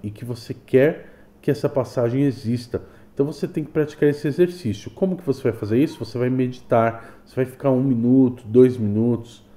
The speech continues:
cinco minutos, quanto tempo você aguentar, você vai permanecer ali sentado, em silêncio, na sua casa mesmo, não precisa ser no terreiro, em silêncio,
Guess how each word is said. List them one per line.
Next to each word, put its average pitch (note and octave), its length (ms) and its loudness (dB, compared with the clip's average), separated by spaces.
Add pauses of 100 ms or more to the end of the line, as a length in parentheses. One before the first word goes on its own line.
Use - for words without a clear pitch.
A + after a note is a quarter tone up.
(120)
cinco - 440 -6
minutos, A2 440 0
quanto G#3+ 240 -4
tempo G3 280 -4
você - 180 -4
aguentar, E3+ 920 -2
você A2+ 160 -12
vai C3 100 0
permanecer A#2+ 680 0
ali A2+ 360 2
sentado, A#2 800 -2
em A2+ 40 -4
silêncio, G#2+ 600 -4
na A2 80 -2
sua A3 200 -6
casa E3 380 0
mesmo, A#2+ 340 2
não G#2 120 -2
precisa D3+ 320 -8
ser D3+ 160 -2
no B2 80 -2
terreiro, F#2+ 420 0 (500)
em A#2+ 120 -2
silêncio, A#2+ 640 0